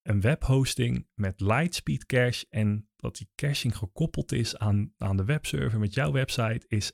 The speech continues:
echt helemaal top. Ja, een snelle website heb je gewoon niet. Oké, nu je weet wat dus nu belangrijk is bij goede webhosting,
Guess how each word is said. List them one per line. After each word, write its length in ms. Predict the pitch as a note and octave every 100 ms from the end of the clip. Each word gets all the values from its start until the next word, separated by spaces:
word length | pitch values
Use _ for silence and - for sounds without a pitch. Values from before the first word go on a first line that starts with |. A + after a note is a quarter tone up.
| _
echt 440 | - B2+ A#2 - - -
helemaal 1080 | G#2+ B2+ C3 A#2+ A#2 A#2+ G#2+ G#2+ G#2+ - _
top. 260 | - G#2 - - _ _ _ _ _ _ _ _
Ja, 220 | - A2
een 200 | - -
snelle 360 | A#2 B2+ A#2 G#2+
website 420 | A2 G#2 G#2+ F#2+
heb 100 | A#2+
je 80 | -
gewoon 200 | C#3 B2
niet. 180 | A2+ - _ _ _ _ _ _ _ _ _ -
Oké, 240 | A2+ -
nu 220 | F#2+ G2 B2+
je 140 | C#3+
weet 360 | D3 E3+ - - _ -
wat 220 | A#2 C#3
dus 180 | C#3 -
nu 140 | B2+
belangrijk 600 | A#2 G#2 G#2 D3 C3+ A#2+ -
is 240 | G#2+ F#2
bij 200 | - G2+
goede 260 | - A#2+ G#2+
webhosting, 720 | A#2 C3+ B2+ - A2+ A2+